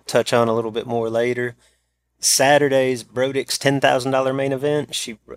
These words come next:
I think she had to buy back first round and then reeled off eight consecutive win lights to get her first ten thousand dollar victory.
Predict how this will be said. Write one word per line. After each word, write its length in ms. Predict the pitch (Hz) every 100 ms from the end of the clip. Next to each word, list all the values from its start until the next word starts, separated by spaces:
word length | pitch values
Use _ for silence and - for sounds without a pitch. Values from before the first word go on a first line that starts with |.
| -
I 60 |
think 160 | - 117
she 100 | -
had 60 | 110
to 60 |
buy 200 | - 117
back 240 | 120 120 -
first 320 | 131 127 -
round 340 | 127 131 131
and 120 | 110
then 200 | 110 107
reeled 320 | 107 117 117 117
off 240 | 117 - -
eight 240 | 123 -
consecutive 580 | 117 - 139 - 120 110
win 180 | 127 131
lights 380 | 135 135 139 -
to 80 | 104
get 160 | 104
her 120 | 117
first 600 | 110 - 120 127 - - -
ten 200 | 123 120
thousand 360 | 123 113 123
dollar 280 | 117 117 117
victory. 480 | 107 127 - 160